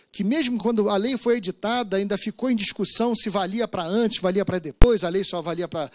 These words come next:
pra posteriormente. Depois o S T J afirmou o entendimento que sempre vo-, valeu, sempre teve que aplicar. Então,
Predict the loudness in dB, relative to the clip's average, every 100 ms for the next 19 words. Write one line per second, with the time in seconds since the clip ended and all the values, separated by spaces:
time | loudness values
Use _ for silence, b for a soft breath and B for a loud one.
0 | B -10 -6 -6 -2 -2 -2 -6 -6 -6
1 | -4 -4 0 0 2 0 -4 -6 -2 0
2 | 0 0 0 0 -2 -4 0 0 0 0
3 | 2 2 0 -2 0 2 2 0 B B
4 | -8 -2 -2 0 -4 -2 -6 -6 -8 -8
5 | -4 -4 -4